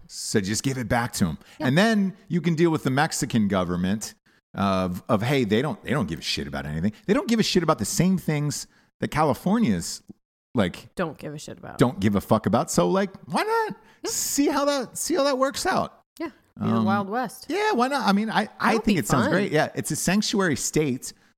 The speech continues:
Speaker 2: Right.
Speaker 1: So why, why not? Like, fucking just have it be an extender of Mexico. And then you guys can deal with, with all of that shit and let me know how it works out for you. I have a
Speaker 2: <laughs>
Speaker 1: feeling it'll be great. 'Cause there's,
Speaker 2: Yeah.
Speaker 1: there's so many Mexicans jumping into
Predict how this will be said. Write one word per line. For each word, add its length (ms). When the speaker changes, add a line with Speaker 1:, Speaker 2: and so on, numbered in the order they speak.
Speaker 2:
Right. 240
Speaker 1:
So 180
why, 220
why 180
not? 320
Like, 200
fucking 520
just 220
have 260
it 220
be 140
an 60
extender 680
of 200
Mexico. 680
And 140
then 320
you 140
guys 200
can 140
deal 160
with, 160
with 160
all 180
of 60
that 180
shit 220
and 100
let 120
me 60
know 80
how 120
it 40
works 260
out 120
for 140
you. 100
I 140
have 200
a 80
Speaker 2:
<laughs> 0
Speaker 1:
feeling 680
it'll 140
be 120
great. 460
'Cause 140
there's, 200
Speaker 2:
Yeah. 300
Speaker 1:
there's 220
so 240
many 180
Mexicans 640
jumping 480
into 840